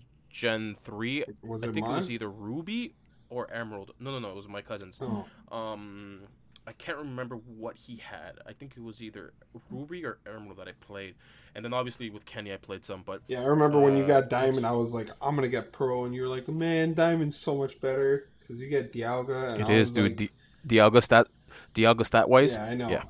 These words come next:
Speaker 1: way
Speaker 2: I
Speaker 1: better.
Speaker 2: know, I know now, but, but back then, like, you were like, "Dialga's better," and I'm like, "No, Palkia's better." <laughs>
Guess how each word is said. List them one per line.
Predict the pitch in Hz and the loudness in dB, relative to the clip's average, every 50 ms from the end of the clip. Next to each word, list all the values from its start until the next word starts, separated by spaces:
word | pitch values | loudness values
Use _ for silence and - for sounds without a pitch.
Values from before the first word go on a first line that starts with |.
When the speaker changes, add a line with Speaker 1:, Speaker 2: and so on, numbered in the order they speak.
| - - | -8 -4
Speaker 1:
way | - - | 0 4
Speaker 2:
I | 160 | 4
Speaker 1:
better. | 165 156 | 6 6
Speaker 2:
know, | 147 131 107 101 | 6 4 2 0
I | - 127 | -4 -4
know | 127 120 117 | -2 -2 0
now, | 117 120 131 135 143 147 123 107 107 104 107 | 0 2 2 2 4 2 2 0 -2 -6 -8
but, | - 123 110 104 104 - | -6 -8 -8 -8 -10 -10
but | - 117 - | -12 -6 -2
back | 135 135 135 135 - | 0 2 2 0 0
then, | - 143 139 123 113 | -2 -2 -2 -2 -4
like, | 110 113 110 107 - | -6 -8 -10 -10 -2
you | 135 131 | 2 4
were | 131 | 4
like, | 127 123 120 117 117 - | 4 4 0 -6 -4 0
"Dialga's | 147 135 135 143 147 151 147 135 120 | 2 4 4 4 4 0 -2 -4 -4
better," | - - 170 160 156 156 160 160 160 160 151 | 0 4 4 6 6 6 6 6 4 4 2
and | 139 135 | 2 0
I'm | 135 131 | -2 -4
like, | 127 127 127 - - | -4 -6 -8 -4 -2
"No, | 147 143 147 147 143 143 139 | 0 0 2 2 2 2 0
Palkia's | - - - 175 160 156 147 - 165 147 143 143 143 | 0 2 2 2 2 2 0 0 2 2 2 2 0
better." | 143 156 151 147 143 147 143 143 147 143 - - 127 - _ _ _ _ _ _ _ _ _ _ _ _ _ _ _ - - - | -2 0 0 0 0 0 -2 -2 -4 -6 -10 -16 -20 -20 _ _ _ _ _ _ _ _ _ _ _ _ _ _ _ -16 -10 -8
<laughs> | - - 123 - 508 508 - - - - - 170 - | -6 -6 -6 -8 -10 -12 -14 -16 -8 -4 -2 -2 -2